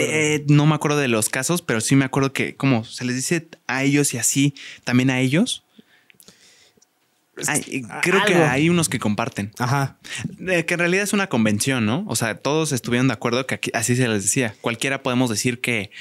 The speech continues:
Speaker 1: a partir de ahorita los Juan Pablo son, se les dice, eh, Blos.
Speaker 2: Ujú. Sí
Speaker 1: ¿No?
Speaker 2: pasa, o sea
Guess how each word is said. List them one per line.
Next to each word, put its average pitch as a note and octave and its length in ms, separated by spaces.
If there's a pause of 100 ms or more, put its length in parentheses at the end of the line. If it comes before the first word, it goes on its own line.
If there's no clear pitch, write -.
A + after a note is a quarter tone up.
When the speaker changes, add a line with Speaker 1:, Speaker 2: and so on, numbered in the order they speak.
(160)
Speaker 1:
a - 120
partir B2+ 260
de C3 60
ahorita B2+ 280
los A2 280
Juan G#2+ 220
Pablo A#2 300
son, A2+ 360
se A2+ 140
les G#2+ 100
dice, G#2+ 580 (640)
eh, - 160
Blos. A#2 540 (180)
Speaker 2:
Ujú. G#2+ 360 (560)
Sí - 100
Speaker 1:
¿No? D3 160
Speaker 2:
pasa, D#3+ 320
o - 20
sea A#2+ 340